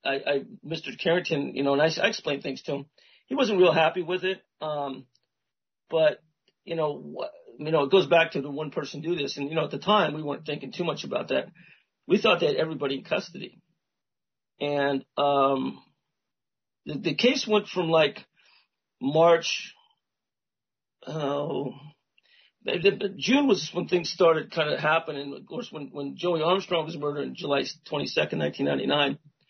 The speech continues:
um, it kinda changed things. You know, they had all these, these guys in custody, and they'd already questioned Stainer a little bit before that. He, he was a handyman,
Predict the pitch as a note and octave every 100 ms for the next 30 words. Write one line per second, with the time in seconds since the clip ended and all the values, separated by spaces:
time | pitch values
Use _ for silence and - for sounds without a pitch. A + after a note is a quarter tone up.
0 | _ _ _ _ A2+ C3 C3 A#2+ - -
1 | _ _ _ _ _ _ - - - A3+
2 | F#3 - F3+ F3 - - - - - D3+
3 | C#3 D#3 E3+ F#3+ F3+ - - D3 F#3 E3+
4 | E3+ E3+ D#3+ - D3+ D3 D3+ _ _ _
5 | _ _ _ - C3+ C#3 C3+ E3 B3 A#3+
6 | - G#3 - D3+ - E3 E3+ D#3 C#3+ C#3
7 | C#3 C#3 - - D#3+ D#3 D3+ F#3 F#3 F3+
8 | A3 F3+ G3 A#3+ G3+ G2+ -